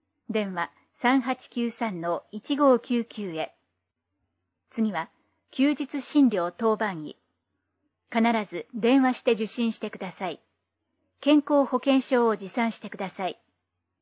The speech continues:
小さなお子さんは小児科を受診してください。当番医は変更になる場合があります。まず、内科等。診療時間は、昼、午前十時から午後一時、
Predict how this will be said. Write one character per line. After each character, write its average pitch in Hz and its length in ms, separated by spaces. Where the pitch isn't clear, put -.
小 311 200
さ 240 140
な 214 140
お 208 60
子 233 120
さ 214 240
ん 175 60
は 170 240
小 269 260
児 254 140
科 233 160
を - 40
受 208 140
診 233 240
し - 80
て 214 100
く - 80
だ 180 140
さ 185 160
い。 - 140
当 294 180
番 285 280
医 175 80
は 165 200
変 254 240
更 247 180
に 240 120
な 233 120
る 190 120
場 208 180
合 190 120
が 175 160
あ 170 60
り 160 100
ま 185 120
す。 - 60
ま 220 140
ず、 190 220
内 240 220
科 233 160
等。 170 400
診 285 240
療 269 160
時 262 140
間 196 240
は、 160 180
昼、 214 340
午 254 180
前 262 160
十 233 220
時 185 120
か 170 140
ら 160 120
午 240 160
後 180 180
一 160 260
時、 160 180